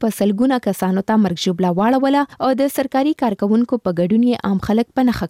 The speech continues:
کړ. په پاکستان کې زیاتره کسانو ته د غیر شفافه مقدمو وروسته پانسیانې ورکړل شوې او په دې هیواد کې اوس هم د بشري حقونو کارکوونکي او خبریالان د پاکستان امنیتي ادارو وسلوالو ډلو له ګواښونو سره مخ دي. د بخښنې نړیوال سازمان لیکي، په پنجاب صوبه کې د ښځو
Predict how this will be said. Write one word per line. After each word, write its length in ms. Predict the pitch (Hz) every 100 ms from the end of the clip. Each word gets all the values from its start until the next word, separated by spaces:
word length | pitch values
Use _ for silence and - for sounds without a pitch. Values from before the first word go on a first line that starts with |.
| 185
کړ. 340 | 185 - - 269
په 120 | 269
پاکستان 460 | 285 294 - 330 339
کې 200 | 349 302 240
زیاتره 340 | 220 254 262 196
کسانو 380 | - 220 240 233
ته 120 | 220
د 100 | 185 190
غیر 180 | 202 -
شفافه 440 | 190 202 202 202 190
مقدمو 460 | - 175 180 185 190
وروسته 380 | 196 - - 240 185
پانسیانې 400 | 175 - 180 180 196
ورکړل 340 | 233 262 254
شوې 360 | - 277 - -
او 80 | 247 269
په 80 |
دې 80 | 262 269 262
هیواد 340 | 269 294 -
کې 60 | 294 -
اوس 140 | - 285
هم 120 | 254
د 60 | 180
بشري 320 | 185 190 202 190
حقونو 300 | 180 202 196 175
کارکوونکي 640 | 175 - 185 226 - 285
او 40 | -
خبریالان 640 | 175 180 175 185 202 262 285 254
د 100 | 262
پاکستان 480 | 269 269 302 330 - 220
امنیتي 380 | 208 202 240 -
ادارو 320 | 180 185 226
وسلوالو 560 | 240 - 190 180 190 180
ډلو 220 | 202 247
له 120 | 214 170
ګواښونو 420 | 175 - 190 185 -
سره 240 | 233 254
مخ 160 | 294 - 196
دي. 140 | 170 - _ -
د 100 | 277
بخښنې 280 | 320 339 370 349
نړیوال 360 | 302 285 302 285
سازمان 500 | 262 247 - 262 262
لیکي، 160 | 262 262
په 120 | 214
پنجاب 360 | 208 190 190 185
صوبه 240 | - 185 208
کې 180 | - 240
د 100 | 240
ښځو 220 | 285 311